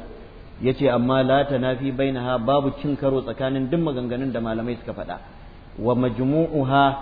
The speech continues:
in ka dunkule ma maganganun, "da'irun ala tamkinul intifa'i minha bi tashilil istiqrari alaiha." Duk maganganun suna kai kawo ne game da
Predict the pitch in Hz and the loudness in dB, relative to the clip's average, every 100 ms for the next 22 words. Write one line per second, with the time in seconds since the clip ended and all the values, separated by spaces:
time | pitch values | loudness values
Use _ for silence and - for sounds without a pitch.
0 | - - - 135 147 160 151 175 156 143 | -10 -14 -6 -4 0 0 2 2 2 2
1 | 151 160 156 131 131 127 156 139 117 143 | 2 0 0 0 0 2 2 2 4 6
2 | 151 156 170 156 139 131 120 131 143 147 | 6 4 4 4 2 0 0 2 4 2
3 | 147 131 123 - 151 156 135 127 151 151 | 0 -2 -2 -4 -2 0 0 0 -4 -4
4 | 131 135 143 143 127 120 135 139 131 127 | -4 0 0 0 -4 -2 0 -2 -2 -6
5 | 117 - 143 156 143 123 143 135 139 - | -8 -4 0 2 0 -2 -4 -4 -8 -4
6 | 127 143 135 110 113 110 69 - - - | 0 2 2 -2 -4 -4 -10 -14 -18 -20
7 | - - 113 208 185 143 139 139 151 147 | -16 -4 2 4 4 2 0 0 -2 -4
8 | 147 123 147 147 131 139 151 135 113 123 | -6 -4 -4 0 2 2 2 0 0 -2
9 | 143 139 139 139 | 0 2 2 0